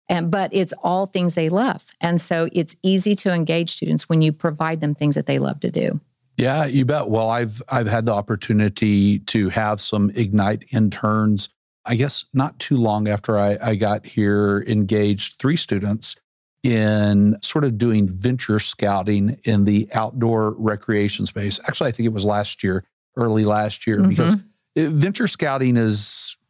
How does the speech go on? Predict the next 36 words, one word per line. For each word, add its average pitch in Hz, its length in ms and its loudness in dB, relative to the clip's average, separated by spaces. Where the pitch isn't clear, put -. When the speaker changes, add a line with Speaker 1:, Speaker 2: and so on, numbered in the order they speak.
Speaker 2:
not 156 320 2
that 151 240 -4
hard 143 300 -2
if - 160 -4
you're 127 100 2
looking 123 320 0
for 104 160 -4
tech - 300 -6
companies, 101 500 -8
because 113 340 -4
you 123 80 -6
can 107 140 0
find 120 340 -2
those. 104 340 -8
But 117 100 0
a - 20 2
lot 123 220 0
of 127 60 -4
the 120 100 -2
outdoor 123 520 0
recreation 127 720 0
companies 113 560 0
are 107 100 2
maybe, 107 360 4
you 110 540 4
know, 104 300 2
a - 100 -4
couple 123 300 -2
of 107 80 -6
folks 120 340 -4
working 117 300 0
on 120 160 0
something 123 420 0
somewhere 139 280 0
in 131 60 -2
Colorado 131 800 -2